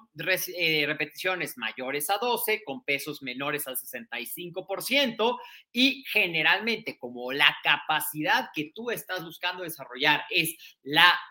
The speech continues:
resistencia al trabajo, es decir, que tus músculos puedan mantenerse trabajando más tiempo, lo que buscas es maximizar esa transición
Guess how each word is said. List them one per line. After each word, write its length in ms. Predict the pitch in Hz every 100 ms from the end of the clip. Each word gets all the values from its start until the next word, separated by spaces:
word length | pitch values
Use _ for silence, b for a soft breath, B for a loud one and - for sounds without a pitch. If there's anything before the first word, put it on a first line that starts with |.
| -
resistencia 1400 | 143 165 208 233 220 - 156 - - 185 185 175 156 -
al 200 | 151 190 -
trabajo, 460 | 160 151 151 185
es 60 | 180
decir, 280 | 156 180 160
que 100 | 156
tus 200 | 143 139
músculos 480 | 190 190 156 135 -
puedan 260 | 165 170 175
mantenerse 560 | 160 151 135 160 165
trabajando 720 | 156 131 120 - 156 156 - -
más 380 | 117 131 156 - -
tiempo, 920 | 196 233 262 233 185 - 160 180 247 B B B _
lo 340 | 147 190 220
que 80 | 220
buscas 400 | 220 180 196 185
es 160 | 170 165
maximizar 1000 | 180 185 202 - 220 220 220 214 185 185 B B _
esa 440 | 226 233 226 226 -
transición 800 | 220 240 233 196 160 196 202